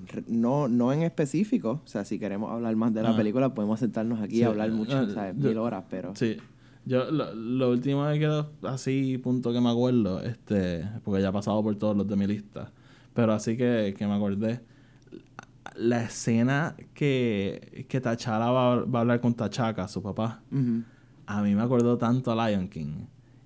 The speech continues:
Speaker 2: Y
Speaker 1: Oh,
Speaker 2: a-,
Speaker 1: sí.
Speaker 2: hasta, a-, hasta la banda sonora en ese momento.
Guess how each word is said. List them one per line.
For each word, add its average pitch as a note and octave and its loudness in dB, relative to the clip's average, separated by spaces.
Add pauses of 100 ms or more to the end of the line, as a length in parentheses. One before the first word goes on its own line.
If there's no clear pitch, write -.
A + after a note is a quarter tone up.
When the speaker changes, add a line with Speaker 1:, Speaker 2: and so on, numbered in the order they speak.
Speaker 2:
Y G#2 -2
Speaker 1:
Oh, A2+ 4
Speaker 2:
a-, - -10
Speaker 1:
sí. F#2 -6
Speaker 2:
hasta, A2 -2
a-, B2+ -2
hasta B2+ -2
la G#2+ 2
banda G#2+ 2
sonora G#2 2
en A2 2
ese A2 0
momento. G2+ 0